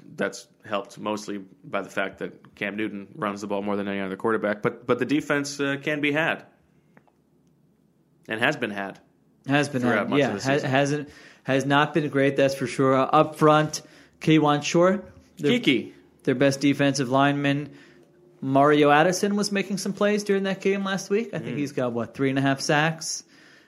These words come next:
Speaker 2: Uh, Julius Peppers
Speaker 1: You know
Speaker 2: had
Speaker 1: who you have to really worry about?
Speaker 2: Who's that?
Speaker 1: Wario Addison.
Speaker 2: Julius Peppers rushing from both left defensive
Speaker 1: Jill's
Speaker 2: end
Speaker 1: smiling on that one. He's smiling. He's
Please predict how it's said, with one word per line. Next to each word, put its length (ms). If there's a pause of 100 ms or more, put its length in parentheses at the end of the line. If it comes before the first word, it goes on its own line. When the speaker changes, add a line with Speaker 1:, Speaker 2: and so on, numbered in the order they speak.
(140)
Speaker 2:
Uh, 120
Julius 420
Peppers 400
Speaker 1:
You 80
know 60
Speaker 2:
had 60
Speaker 1:
who 80
you 60
have 100
to 80
really 180
worry 260
about? 320 (160)
Speaker 2:
Who's 180
that? 140
Speaker 1:
Wario 640
Addison. 420 (2500)
Speaker 2:
Julius 420
Peppers 560
rushing 540
from 220
both 260
left 300
defensive 500
Speaker 1:
Jill's 140
Speaker 2:
end 100
Speaker 1:
smiling 320
on 80
that 140
one. 100
He's 200
smiling. 420
He's 60